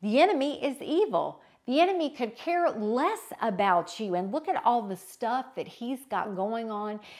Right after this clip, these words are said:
the evil inside of this world. He is an evil dude. And what he wants is to oppose everything that God wants for you. But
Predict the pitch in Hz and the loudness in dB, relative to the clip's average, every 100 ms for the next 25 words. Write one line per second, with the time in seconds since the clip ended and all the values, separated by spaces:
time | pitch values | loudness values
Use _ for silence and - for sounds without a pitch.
0 | - 175 - - 240 277 285 262 196 190 | -10 -6 -6 -2 0 4 4 4 0 -4
1 | - 226 226 208 185 196 196 196 196 196 | -4 -4 -4 -4 -4 -6 -8 -4 -2 -2
2 | 190 - _ 254 269 247 170 165 - - | -6 -20 _ -4 0 0 -2 -6 -10 -8
3 | 185 208 190 214 208 - _ - 151 165 | -6 -4 -4 -4 -4 -10 _ -14 -8 -6
4 | 160 143 139 - _ _ _ _ _ _ | -6 -8 -14 -20 _ _ _ _ _ _
5 | 185 190 170 165 - 311 247 240 214 175 | -4 0 0 0 0 2 2 0 -2 -8
6 | - 170 - - 165 160 - 226 214 202 | -6 -8 -8 -4 -4 -4 -2 2 4 2
7 | 196 - 202 240 254 247 - 202 190 170 | -2 -2 2 2 0 -4 -4 -6 -4 -4
8 | - 185 180 170 - - 175 185 185 175 | 0 4 4 2 -12 -10 -4 0 0 -2
9 | - 180 185 165 170 165 | -6 -6 -4 -4 -6 -6